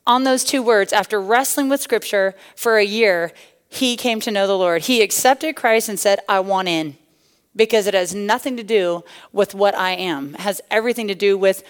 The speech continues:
who he is. And that's what we're trying to do. It's who he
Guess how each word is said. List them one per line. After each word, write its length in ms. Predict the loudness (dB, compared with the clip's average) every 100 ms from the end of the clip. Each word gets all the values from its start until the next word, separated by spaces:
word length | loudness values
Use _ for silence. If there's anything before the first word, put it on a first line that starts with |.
| -18 -8 -4
who 160 | -4
he 380 | -4 -4 -4 0
is. 440 | 2 2 -4 -10 -12 -20 -20 _ _ -10
And 200 | -8 -8
that's 260 | -10 -10 -8
what 120 | -8
we're 80 | -8
trying 260 | -8 -10
to 80 | -10
do. 380 | -10 -10 -12 -16 _ _ _ _ _ _ -2
It's 220 | -2 -4
who 340 | -8 -4 -4
he 300 | -4 -2 0